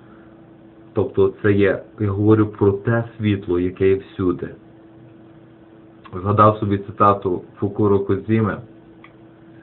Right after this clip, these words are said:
Якщо помилився з його іменем, вибачайте.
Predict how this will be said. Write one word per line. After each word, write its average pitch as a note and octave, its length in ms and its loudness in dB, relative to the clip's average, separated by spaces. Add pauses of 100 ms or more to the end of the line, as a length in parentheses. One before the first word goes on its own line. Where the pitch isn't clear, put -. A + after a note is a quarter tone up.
(800)
Якщо G#2+ 400 0
помилився A2 600 0
з F#2+ 60 -10
його G2+ 420 -2
іменем, F#2+ 360 -4
вибачайте. E2+ 640 -10